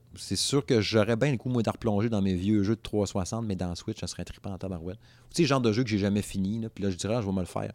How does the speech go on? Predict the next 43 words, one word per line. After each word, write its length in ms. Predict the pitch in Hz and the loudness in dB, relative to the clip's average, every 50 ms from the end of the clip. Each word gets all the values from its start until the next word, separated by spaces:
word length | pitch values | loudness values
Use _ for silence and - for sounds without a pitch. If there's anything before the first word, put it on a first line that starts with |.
| - - - - - - - - _ | -12 -20 -20 -20 -20 -20 -20 -4 _
En 100 | 104 98 | 0 4
plus, 200 | 82 127 - - | 4 4 4 4
le 80 | 110 | 2
cas, 100 | - - | 4 4
il 60 | 120 113 | 4 4
y 60 | 104 | 4
avait 120 | 92 98 | 4 4
des 120 | 98 104 104 | 4 4 2
rumeurs 240 | 98 101 107 113 | 4 4 4 6
de 100 | 110 110 | 6 6
Scalebound, 600 | 98 - - - 107 101 98 90 101 107 131 139 | 4 4 2 2 2 2 4 4 2 2 2 0
là, 60 | 135 123 | -2 -4
qui 120 | - - | -4 -6
pourrait 180 | - - 110 98 | -2 0 0 0
peut-être 260 | - 117 110 - 107 | 2 0 0 2 0
revenir. 520 | 92 90 98 95 92 98 110 120 117 107 - _ - - - - - - - - | -2 0 0 0 2 2 0 0 -2 -6 -10 _ -20 -20 -20 -20 -20 -20 -8 -2
Ben, 160 | - 95 85 - - | 0 0 0 -2 -6
en 60 | - - | -4 -2
fait, 100 | 104 92 | -2 2
il 60 | 101 98 | 2 2
a 20 | |
jamais 180 | 87 101 98 98 | 4 4 4 4
été 120 | 95 113 | 4 4
lancé, 380 | 101 101 92 90 85 - 135 170 | 2 4 2 0 0 0 0 2
mais 120 | 160 123 | 4 2
il 40 | 107 | 2
était 140 | 95 - 113 | 2 2 2
à 40 | |
Microsoft. 640 | 107 104 - - - 87 - - 127 147 139 - - - - - - - - - - - - - - | 2 0 0 -2 -6 -4 -2 0 0 0 -2 -4 -10 -20 -20 -20 -20 -20 -20 -20 -20 -20 -20 -20 -20
Peut-être 260 | - - - 117 104 | -4 2 2 2 2
qu'il 140 | - - - | 0 -6 -8
pourrait 260 | - - 95 107 107 | -4 -2 0 2 2
être 100 | 104 - | 2 2
lancé 280 | 113 110 101 92 - 117 | 2 2 2 4 2 2
sur 180 | - - 101 - | 0 0 -2 -2
Switch, 380 | - - 113 135 - - - | 0 4 4 4 4 2 -2
ça 80 | - 95 | -2 -2
discute 380 | 95 90 - - - 123 - | -2 -2 -4 -2 -2 -2 0
un 100 | 117 101 | 0 -2
peu 140 | 95 - 117 | 0 0 0
de 120 | 110 107 98 | 2 2 0
ce 100 | - - | 0 0
temps-là. 440 | 104 92 87 87 90 107 135 190 | -2 -2 0 0 0 0 0 -2